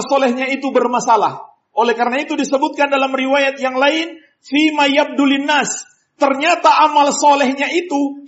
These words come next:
hanya di mata manusia. Artinya jemaah sekalian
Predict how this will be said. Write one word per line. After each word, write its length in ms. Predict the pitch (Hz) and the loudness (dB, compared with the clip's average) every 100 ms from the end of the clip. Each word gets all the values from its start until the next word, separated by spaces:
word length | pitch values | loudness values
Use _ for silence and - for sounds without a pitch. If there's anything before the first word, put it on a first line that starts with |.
| - | 0
hanya 320 | 285 277 311 | 0 2 0
di 160 | 269 262 | 0 2
mata 240 | 285 277 | 0 2
manusia. 560 | 269 254 247 254 202 - - - _ _ | 0 0 -4 -2 -2 -2 -8 -20 _ _
Artinya 400 | 226 226 269 262 | -4 -4 -4 -4
jemaah 320 | 226 233 220 | -2 0 -2
sekalian 400 | - 233 233 247 | -4 -6 -6 -8